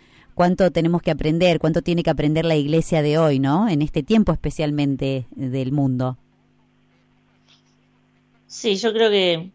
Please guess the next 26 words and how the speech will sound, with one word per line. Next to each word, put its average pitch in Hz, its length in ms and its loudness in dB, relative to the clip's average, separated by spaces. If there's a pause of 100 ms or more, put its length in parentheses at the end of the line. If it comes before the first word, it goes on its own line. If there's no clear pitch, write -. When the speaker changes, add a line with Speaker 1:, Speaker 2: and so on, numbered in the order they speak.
(320)
Speaker 2:
el 180 160 -4
testimonio 208 440 0
que 202 80 2
nos 202 120 0
están, 214 460 -2 (260)
eh, 160 520 -4
dando 214 300 2
ellos 220 280 2
desde 190 240 0
Guatemala, 190 840 -2
¿no?, 208 320 -6 (500)
eh, 156 680 -4
nos 202 140 2
enriquece 196 480 -2
muchísimo 220 840 -4 (640)
y, 170 1300 -4 (180)
y 180 140 -2
nos 185 200 0
ayuda, 190 600 2
¿no?, 190 260 0
en 170 140 -4
nuestro, 160 840 -4
nuestra 180 280 -2
vida 233 200 4
cotidiana, 208 840 -2
y 165 380 -8